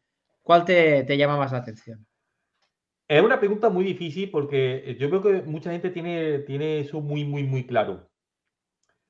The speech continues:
Speaker 2: Eh, yo soy una persona muy competitiva. Me encantan los juegos competitivos y los juegos de dos jugadores donde yo me enfrento a una persona, ¿no? Me encanta.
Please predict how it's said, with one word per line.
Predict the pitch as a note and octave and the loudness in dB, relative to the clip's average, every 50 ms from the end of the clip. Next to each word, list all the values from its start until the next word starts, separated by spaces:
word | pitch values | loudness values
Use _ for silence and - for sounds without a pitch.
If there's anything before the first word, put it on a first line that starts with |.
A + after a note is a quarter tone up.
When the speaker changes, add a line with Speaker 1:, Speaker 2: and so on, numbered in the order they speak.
| _ _ _ _ _ _ _ _ - | _ _ _ _ _ _ _ _ -4
Speaker 2:
Eh, | B2+ B2 | -2 0
yo | B2 D3+ E3 | 2 0 0
soy | - - G3 | 0 0 0
una | G3 F#3+ | 0 0
persona | F#3 F3+ - F#3+ F#3+ F3+ | 0 -2 0 0 0 0
muy | E3 F3+ F#3+ F#3 | 2 0 -2 0
competitiva. | - F#3 F3 D#3 C3+ E3+ F3 E3+ D#3 C3+ B2 G#2+ F#2 F2+ F#2 G#2+ - C3+ - _ | 0 0 0 0 -4 -6 -6 -6 -6 -6 -6 -8 -8 -10 -12 -16 -20 -20 -20 _
Me | B2+ A#2+ | -8 -6
encantan | A2+ C3+ C#3+ D3 D3 - E3 | 0 2 2 2 4 2 2
los | D3+ | 2
juegos | D#3+ E3+ - - | 2 0 0 0
competitivos | - E3 D#3 C#3 C#3+ C3+ C3+ B2 C3+ D3+ D#3 F3 F#3 G3 G3 - - - | -4 -6 -6 -4 -6 -6 -6 -6 -4 -2 0 0 0 0 0 -4 -10 -8
y | C#3 C3+ | -6 -2
los | C3+ C3 B2+ B2+ | -2 -2 0 0
juegos | C#3+ D3 D#3+ F#3+ F#3 D#3 D3 D3 | 0 2 2 2 0 0 -2 -2
de | D#3 D3+ D3 C#3+ C#3 C3+ C3 B2+ B2 B2 A2+ A#2+ | 0 2 4 4 4 4 2 2 0 -4 -2 0
dos | D3 C#3+ C#3+ | 0 0 2
jugadores | D#3 E3 D3+ D3 E3 F3+ F3+ | 2 2 2 2 0 -2 -4
donde | D#3+ D3+ C#3 B2 | -4 -6 -6 -4
yo | C3 D3 | -4 -4
me | D3 C#3 | -4 -4
enfrento | C#3+ D#3 D#3 - D#3 | -6 -6 -6 -4 -4
a | D3+ | -2
una | C#3 C3+ | -2 -2
persona, | - B2 A2 - A2 G2 G#2 | -4 -4 -6 -8 -8 -8 -6
¿no? | C3 C3+ | -6 -6
Me | B2 G#2+ | -6 -8
encanta. | G#2 A#2 B2+ B2 A#2+ - G2 F#2+ | -4 -2 -2 -2 -2 -8 -12 -16